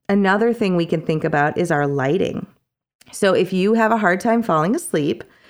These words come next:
avoid overhead and fluorescent lighting as much as possible, and certainly before bed. So turn down all your lights after dinner to tell your brain it's time to start shutting down for the night.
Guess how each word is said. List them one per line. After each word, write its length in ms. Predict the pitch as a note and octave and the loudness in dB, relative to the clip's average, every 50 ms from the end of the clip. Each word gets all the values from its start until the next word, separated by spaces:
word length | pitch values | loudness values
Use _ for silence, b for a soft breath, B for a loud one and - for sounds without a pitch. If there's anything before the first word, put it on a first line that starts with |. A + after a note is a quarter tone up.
| B B B B B B B B | B B B B B B B B
avoid 640 | F#3+ F#3+ F3 D#3+ D3+ F3+ F#3+ F#3+ G3+ G#3+ B3 C4+ B3 | 0 0 0 0 0 2 2 4 4 4 2 2 2
overhead 580 | - D#3 F#3 F#3 F#3 G3+ G3 G3 G3+ F3+ F3 F3+ | 2 2 2 2 2 0 2 2 2 2 2 2
and 180 | - F3+ F#3 | 0 -2 -2
fluorescent 480 | F3 - F3 E3 D#3+ E3+ E3 - E3+ - | -2 -2 -2 0 0 0 0 -2 -4 -4
lighting 460 | D#3+ C#3 C#3 D#3 F3 G3 A3+ A#3 - | -2 -2 -2 0 0 0 -2 -2 -2
as 220 | - E3 D#3+ E3+ | -2 -4 -2 -2
much 280 | F3 E3 D#3+ D#3+ D#3+ - - | -2 0 0 -2 -2 -4 -6
as 120 | - C#3 - | -8 -10 -10
possible, 680 | - - - C#3+ C#3+ D#3 - - G#3+ G#3+ A#3 A#3 A#3+ - | -10 -6 -2 -2 -2 -2 -2 -4 -2 0 0 0 0 0
and 240 | - E3 D#3 D#3 D3 | 0 0 -2 -2 -4
certainly 880 | - - - - - - B3+ C#4+ D4+ - - F3 D3 C#3+ C#3 C#3 C#3 C#3+ | -6 -10 -14 -14 -10 -4 -2 0 0 0 -2 -4 -2 -2 -2 -2 -4 -4
before 480 | C#3 D#3+ C#3+ - - - D#3 D3+ C#3+ | -4 -6 -8 -6 -4 -2 -2 0 -2
bed. 440 | C#3 C3+ - C#3+ B2+ - - - - - b b b b b b b b b b | -2 -4 -2 -2 -2 -2 -4 -6 -10 -14 b b b b b b b b b b
So 160 | b - F3 D#3+ | b -2 -2 -2
turn 360 | E3 - - G#3+ A3 A#3 A3+ | -2 -2 -2 0 0 2 2
down 240 | A3 F#3+ F#3+ F#3 - | 2 2 2 0 0
all 280 | - D3 D3+ D3+ D#3+ | 0 0 2 2 2
your 200 | E3+ G3 G#3+ A3+ | 0 0 0 2
lights 320 | A3 G#3+ G3+ G#3 G#3+ G#3+ A3 | 2 2 2 0 0 0 -2
after 320 | G3 G#3 G#3 - G#3+ G3 | -2 -2 -2 -2 -4 -2
dinner 440 | - G3 F3+ F3 F3+ F3+ F3 F3+ F3 | 0 0 0 0 0 0 0 0 -2
to 120 | - - E3 | -4 -8 -10
tell 240 | - - D3+ D3 | -4 -2 0 0
your 160 | D3 F3 A#3 B3+ | 0 0 0 0
brain 500 | B3 C#4 C4+ A#3+ G3 F3 E3 E3 E3+ - | 0 0 0 0 0 0 0 0 0 -2
it's 220 | - D3+ - - | -2 -6 -8 -8
time 240 | - D#3+ D3 C#3+ D3+ | -6 -4 -4 -2 -4
to 80 | F3 | -4
start 320 | F3 - - D#3+ D#3 - - | -6 -4 -4 -2 -2 -4 -6
shutting 400 | - - D#3 C#3+ D3 D3+ D#3+ E3 | -6 -6 -4 -4 -2 -4 -4 -4
down 380 | D3+ D3+ C#3 C3+ C#3 C3+ C3+ | -4 -2 -2 -2 -2 -2 -4
for 160 | C3 - - C#3 | -6 -8 -10 -8
the 100 | C#3+ C#3 | -8 -8
night. 460 | C#3 - - - _ _ _ _ | -8 -8 -10 -14 _ _ _ _